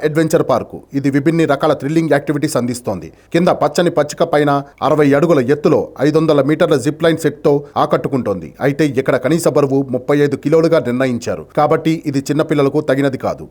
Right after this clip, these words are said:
ఖైరతాబాద్లో పిట్ స్టాప్ అడ్వెంచర్ పార్క్ ఆటలకు ప్రసిద్ధి. ఇది పిల్లలు, పెద్దలు ఇద్దరికి సరిపోయే జిప్ లైన్‌ను అందిస్తోంది. శంకర్పల్లిలోని వైల్డ్ వాటర్స్ థీమ్ పార్క్ కూడా జిప్ లైనింగ్‌ని అందిస్తోంది. ఉదయం పది గంటల నుంచి సాయంత్రం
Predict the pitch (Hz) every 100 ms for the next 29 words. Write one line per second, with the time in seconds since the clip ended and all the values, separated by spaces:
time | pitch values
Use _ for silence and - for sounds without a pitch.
0 | - 156 185 196 175 160 143 143 143 -
1 | 190 190 - 180 - 147 165 165 165 165
2 | 147 151 143 123 131 165 165 151 127 135
3 | 92 87 - - 139 143 143 156 147 147
4 | - 143 131 139 104 73 143 165 165 -
5 | 147 147 151 147 135 - 151 139 147 131
6 | 127 - 110 87 82 - - 180 202 196
7 | 180 170 156 147 147 120 156 190 175 165
8 | 165 160 - 160 165 156 151 143 135 135
9 | 107 135 165 156 151 139 147 131 127 123
10 | - 95 82 - - 139 165 151 139 139
11 | 143 143 131 143 143 98 147 160 160